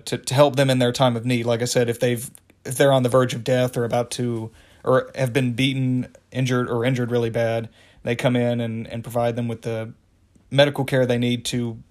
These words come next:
you know, get back on their feet. Um,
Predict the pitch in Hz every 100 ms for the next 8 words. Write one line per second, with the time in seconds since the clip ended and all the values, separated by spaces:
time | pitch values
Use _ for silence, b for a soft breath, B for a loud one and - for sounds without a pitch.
0 | - _ - 135 113 113 120 120 113 117
1 | 107 - 120 - _ b b b b b
2 | - 123 120 113 113 110 113